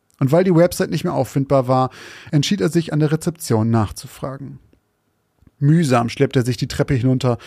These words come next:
und watschelte auf die Rezeption zu, die zum ersten Mal unbesetzt zu sein schien. Er schaute über den Tresen und sah einen kleinen Kalender. Darauf war der Dienstag rot umkreist.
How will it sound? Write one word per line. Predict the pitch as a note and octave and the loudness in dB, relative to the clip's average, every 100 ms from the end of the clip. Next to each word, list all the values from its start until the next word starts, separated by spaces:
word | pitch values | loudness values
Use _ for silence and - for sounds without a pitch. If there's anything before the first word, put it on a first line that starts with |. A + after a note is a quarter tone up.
| - - | -14 -2
und | A#2+ A2 | -2 4
watschelte | A#2 A#2+ C3 - | 4 4 2 0
auf | A2+ - | -4 -2
die | |
Rezeption | B2 A#2+ A#2 - - B2+ B2+ | -2 -2 -6 -6 0 0 0
zu, | - A#2 A2+ - - | -2 -2 -4 -12 -8
die | A2+ | -4
zum | - C#3 | -2 0
ersten | C#3 C#3 - | 0 0 0
Mal | C3 B2+ | 2 2
unbesetzt | - C#3 A#2 A#2 - - | 2 0 0 -4 -6 -10
zu | A#2 | -8
sein | A#2+ A#2 | -6 -8
schien. | A2+ - A#2+ A2 - _ _ _ _ _ _ _ - | -10 -10 -10 -10 -16 _ _ _ _ _ _ _ -8
Er | B2 | 0
schaute | C3+ C3+ | 2 2
über | C3+ B2+ | 0 0
den | C3+ | -2
Tresen | - C#3 C#3+ B2+ C#3 - - - - | 0 2 2 2 -2 -4 -20 -20 -4
und | B2+ | 0
sah | C3 | 0
einen | C3 | 0
kleinen | A2+ C3+ B2 | -2 0 0
Kalender. | A#2+ A#2 C3+ A2 G#2+ B2+ _ _ _ _ _ _ | 0 2 2 0 -4 -10 _ _ _ _ _ _
Darauf | - A#2+ A#2 | 0 2 2
war | A#2+ | 2
der | A#2 | 0
Dienstag | G#2+ D3+ D#3 C3 A2+ | 2 0 0 -4 -4
rot | A#2+ B2+ | -4 -6
umkreist. | B2 A2 - B2 A2 - - - | -6 -6 -4 -4 -4 -10 -20 -20